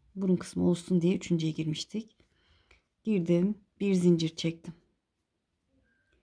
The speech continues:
Bir, ben yine de sayayım. Bir, üçüncü mü olmuş yine? Buradan itibaren bir, ikinciye, şöyle ikinciye giriyorum.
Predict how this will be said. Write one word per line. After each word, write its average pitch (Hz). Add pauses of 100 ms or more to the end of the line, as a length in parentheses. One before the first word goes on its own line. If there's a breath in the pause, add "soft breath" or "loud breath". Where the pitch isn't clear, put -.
(1000)
Bir, 180
ben 175
yine 170
de -
sayayım. 175
Bir, 185 (1400)
üçüncü 185
mü 185
olmuş 170
yine? 165 (800)
Buradan 185
itibaren 180
bir, 202
ikinciye, 175
şöyle 180
ikinciye 175
giriyorum. 165